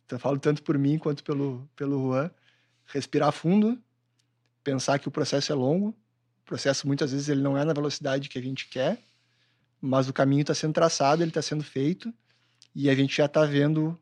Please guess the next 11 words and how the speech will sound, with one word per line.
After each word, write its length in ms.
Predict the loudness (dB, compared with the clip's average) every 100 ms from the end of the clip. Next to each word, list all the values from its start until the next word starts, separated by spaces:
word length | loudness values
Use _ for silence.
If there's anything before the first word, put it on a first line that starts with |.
| -6
algumas 380 | -4 -2 -2 -2
melhoras. 540 | 0 0 -2 -6 -14 _ _ _ _ _
Ainda 220 | -6 -4
tem 140 | 0 0
um 100 | 0
caminho 320 | 0 0 2
longo 360 | 4 4 2
pra 120 | -2 -4
gente 140 | -4
percorrer 520 | -8 -8 -6 -4 -6 -8 _ _ _ _ _ _ _ _
e 920 | -8 -2 0 0 0 0 -2 -4 -8